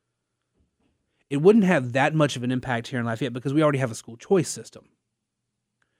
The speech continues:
But in other places, it would drive them furious because you will have families that get this money and say, "Oh, we can take our kid to this school that's,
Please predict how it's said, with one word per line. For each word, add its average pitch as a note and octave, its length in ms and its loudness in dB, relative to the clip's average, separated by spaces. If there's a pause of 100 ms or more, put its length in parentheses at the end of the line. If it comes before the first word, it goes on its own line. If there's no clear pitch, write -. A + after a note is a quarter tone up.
(340)
But C#3+ 120 2
in C3+ 160 0
other C4 260 4
places, A#2 600 -10 (280)
it F3+ 80 2
would F3 160 4
drive A#2+ 380 2
them B2 260 -4
furious G3 680 0 (580)
because D#3 340 2
you G3 100 2
will G3 100 6
have E3 320 0
families D#3 480 0
that A#2 160 -8
get D3+ 120 -4
this D3 200 -10
money C#3 100 -6
and C3 80 -6
say, C3+ 80 -8
"Oh, G3 160 2
we C#3 160 0
can E3 160 -4
take C3 240 -6
our B2+ 80 0
kid C3 360 -2
to C3+ 180 0
this C3+ 240 -2
school B2+ 240 -6
that's, A#2 280 -10